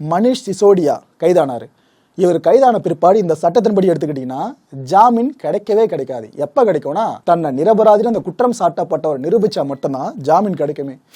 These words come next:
So மனிஷ் சிசோடியாவுக்கு இப்பேற்பட்ட சிக்கல் இருந்துச்சு. இதே சிக்கல் தான் செந்தில் பாலாஜி அவர்களுக்கு இருக்கும்.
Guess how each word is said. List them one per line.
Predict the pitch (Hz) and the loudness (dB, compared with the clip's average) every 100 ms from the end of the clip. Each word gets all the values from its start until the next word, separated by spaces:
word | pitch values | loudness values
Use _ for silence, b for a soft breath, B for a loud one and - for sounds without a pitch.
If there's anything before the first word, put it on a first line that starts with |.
| b b | b b
So | - 196 214 269 - 139 | -4 4 4 4 -4 -6
மனிஷ் | 151 226 262 208 | 0 0 0 -4
சிசோடியாவுக்கு | 190 208 196 175 156 | 0 2 4 2 -2
இப்பேற்பட்ட | 247 196 - 202 170 | -4 -4 -2 -2 -2
சிக்கல் | 156 147 226 196 | -6 -6 -4 -4
இருந்துச்சு. | 139 131 - - | -4 -8 -14 -18
இதே | 143 135 165 240 | -10 -2 2 2
சிக்கல் | 196 175 143 | 2 -4 -4
தான் | 135 208 - 175 | -4 -6 -8 -2
செந்தில் | 226 196 | 0 2
பாலாஜி | 190 165 | 0 0
அவர்களுக்கு | 160 160 175 214 180 | -2 -2 -2 -2 0
இருக்கும். | 220 208 131 | 0 -2 -4